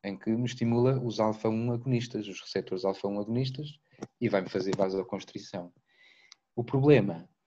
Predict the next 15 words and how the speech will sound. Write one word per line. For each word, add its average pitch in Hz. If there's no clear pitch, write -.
é 104
que -
me 107
vai 104
aumentar 110
a 127
quantidade 113
de -
sangue 123
a 123
ir 117
do 113
P 117
D 113
A 139